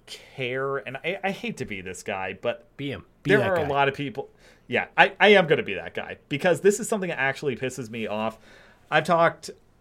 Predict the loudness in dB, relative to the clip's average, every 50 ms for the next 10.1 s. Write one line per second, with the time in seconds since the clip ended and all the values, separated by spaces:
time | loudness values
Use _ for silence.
0 | _ _ _ _ _ _ _ _ _ _ _ _ _ _ _ 2 2 2 2 2
1 | 4 4 4 4 0 -6 -10 -8 -6 -4 0 2 2 2 2 0 -2 -4 0 0
2 | 2 4 4 2 2 -2 -4 -2 0 2 2 2 0 -2 -4 -6 0 0 2 2
3 | 2 0 -4 -10 _ -20 _ _ -20 -20 -20 _ -8 -4 -2 -2 -2 -2 -4 -4
4 | -2 -2 -2 -2 -4 -6 -6 -2 0 0 0 0 -2 -6 -12 -18 -20 -20 -10 -6
5 | -4 -4 -2 0 0 -2 0 0 0 -2 -2 -4 -6 -6 -6 -4 -6 -2 -2 -2
6 | 0 0 -2 -4 0 2 2 4 4 2 2 2 2 4 4 4 4 2 0 -2
7 | -4 -2 -2 -2 -4 -6 -10 -10 -10 -10 -12 -10 -6 -4 -2 -2 -2 -4 -8 -12
8 | -14 -16 -20 -20 -20 _ _ _ _ _ _ _ _ 2 4 4 4 2 -2 -2
9 | 0 -2 -4 -6 -2 -2 -2 -2 -2 -6 -8 -10 -10 -10 -8 -6 -4 -4 -4 -6
10 | -6